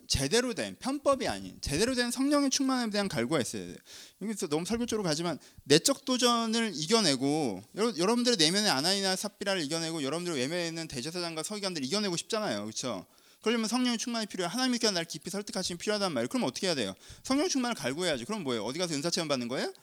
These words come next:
머리 한번 대는 거예요? 그럼 사다리를 타려고 하지 마시고 진짜 내 내부에서 갈등의 시간과, 갈등의 시간, 그건 있는 거 맞네. 그런 건 대충 있잖아. <laughs> 갈등의 시간,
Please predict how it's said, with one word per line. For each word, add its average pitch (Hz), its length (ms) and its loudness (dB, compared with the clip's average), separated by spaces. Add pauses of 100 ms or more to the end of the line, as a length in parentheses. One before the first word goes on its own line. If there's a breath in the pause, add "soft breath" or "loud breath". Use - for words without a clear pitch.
(140 loud breath)
머리 135 220 2
한번 156 180 0
대는 127 220 -2
거예요? 139 180 -4
그럼 233 320 -8
사다리를 247 420 -4
타려고 202 300 -8
하지 196 140 -4
마시고 101 580 -8 (320 loud breath)
진짜 330 400 4
내 240 160 0
내부에서 151 600 -2 (240 loud breath)
갈등의 196 400 0
시간과, 165 500 -4
갈등의 196 320 -8
시간, 165 340 -2 (1000)
그건 214 160 -10
있는 143 260 -6
거 190 80 -6
맞네. 113 280 -6
그런 127 100 -12
건 135 100 -10
대충 117 240 -8
있잖아. - 200 0
<laughs> - 120 -6
갈등의 143 280 0
시간, 110 240 -4